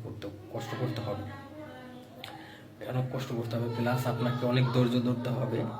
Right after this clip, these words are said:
হতাশ হলে হবে না। অনেকে আছে আমার ভাই ব্রাদার যারা সাত মাস, আট মাস, নয় মাস, দশ মাস এরকম কাজ করার পরে এখন বলে যে, "আর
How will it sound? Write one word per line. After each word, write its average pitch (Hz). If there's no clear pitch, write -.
হতাশ 117
হলে 120
হবে 117
না। 123
অনেকে 139
আছে 127
আমার 120
ভাই 110
ব্রাদার 117
যারা 110
সাত 135
মাস, 135
আট 131
মাস, 127
নয় 123
মাস, 127
দশ 123
মাস 127
এরকম 127
কাজ 123
করার 131
পরে 123
এখন 117
বলে 104
যে, 104
"আর 101